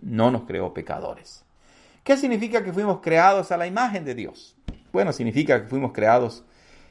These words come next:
eh, para amar y obedecer a Dios. Para amar y obedecer a Dios. ¿Cómo llegamos a ser pecadores?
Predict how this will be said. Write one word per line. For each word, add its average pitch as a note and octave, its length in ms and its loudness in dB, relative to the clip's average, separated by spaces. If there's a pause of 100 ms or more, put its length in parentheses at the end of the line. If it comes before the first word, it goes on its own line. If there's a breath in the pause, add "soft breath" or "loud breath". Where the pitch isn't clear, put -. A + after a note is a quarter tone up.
(180 soft breath)
eh, A2+ 540 2
para G#2+ 360 4
amar G3 720 4 (120)
y - 140 -10
obedecer A2+ 680 -8 (200)
a G#2 140 -12
Dios. - 680 -18
Para G2 200 0
amar C3+ 500 2
y C#3+ 80 0
obedecer G2+ 500 -6
a F#2+ 80 -6
Dios. - 560 -16 (420 soft breath)
¿Cómo C4+ 220 4
llegamos G#3 380 4
a E3+ 80 0
ser G3 200 -2
pecadores? F#3+ 680 4